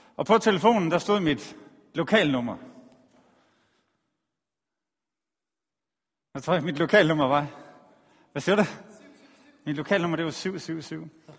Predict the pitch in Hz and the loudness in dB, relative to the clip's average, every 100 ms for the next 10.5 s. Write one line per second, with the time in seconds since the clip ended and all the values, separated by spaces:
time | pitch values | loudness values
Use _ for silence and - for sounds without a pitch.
0 | _ - _ _ _ - 139 185 190 151 | _ -20 _ _ _ -8 -4 0 2 2
1 | 160 139 151 175 139 147 143 127 131 - | 0 0 0 -2 -4 -2 -2 -4 -6 -4
2 | 139 143 101 - 135 - 151 - 147 131 | -6 -6 -10 -12 -18 -14 -14 -6 -4 -4
3 | 113 160 - 151 151 165 156 127 208 147 | -6 -10 -10 -12 -6 -6 -6 -6 -2 0
4 | 123 98 - - - 180 240 247 233 240 | 0 -4 -8 -10 2 8 10 10 8 8
5 | 233 220 202 208 196 202 196 196 185 220 | 8 6 4 2 4 6 6 6 4 0
6 | 220 - - - - - - - - 175 | -4 -16 -20 -20 -20 -20 -20 -12 -2 2
7 | 202 247 233 180 - 214 - 285 226 262 | 4 2 0 -2 -6 -4 0 0 0 0
8 | 196 277 190 127 131 139 - - - 202 | 0 0 0 0 -4 -6 -18 -12 0 0
9 | 196 262 254 254 220 220 214 190 175 220 | 4 6 4 2 0 4 6 4 2 0
10 | 190 135 117 110 | 2 0 0 -4